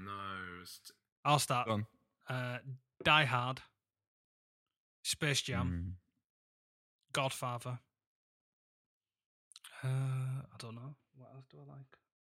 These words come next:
Speaker 2: Die Hard, Space Jam, Godfather. That's a strong start. Um, Annie Hall. Um,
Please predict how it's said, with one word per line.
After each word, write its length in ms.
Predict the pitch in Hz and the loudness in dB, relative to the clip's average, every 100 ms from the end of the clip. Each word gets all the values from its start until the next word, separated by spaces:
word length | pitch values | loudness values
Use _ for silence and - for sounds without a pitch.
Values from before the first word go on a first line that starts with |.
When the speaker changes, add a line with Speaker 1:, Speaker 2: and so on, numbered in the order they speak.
| _ _ | _ _
Speaker 2:
Die 160 | 131 131 | 0 2
Hard, 200 | 127 127 | 0 -2
Space 340 | - 123 117 | -4 -4 -4
Jam, 320 | - 120 123 - | -4 -4 -6 -4
Godfather. 460 | 123 - 123 120 120 | -4 -2 -4 -4 -6
That's 180 | 131 | -4
a 40 | - | 0
strong 300 | - 123 120 | 0 0 -4
start. 360 | - 117 120 - - - - - - - - - - - - - - - - | -4 -4 -4 -8 -16 -14 -10 -6 -6 -6 -6 -8 -10 -10 -8 -10 -10 -10 0
Um, 640 | - 147 151 156 151 151 131 - - - - - - 190 165 143 - - - - 131 135 | 10 12 12 12 10 8 6 2 0 -2 -4 -8 -12 -12 -6 -4 -4 0 2 2 0 8
Annie 200 | 156 151 | 12 12
Hall. 380 | 127 127 127 131 - - - - - _ _ _ _ _ | 12 10 8 6 0 -12 -18 -20 -20 _ _ _ _ _
Um, 680 | 135 120 120 120 123 123 123 | -4 0 2 2 2 2 -2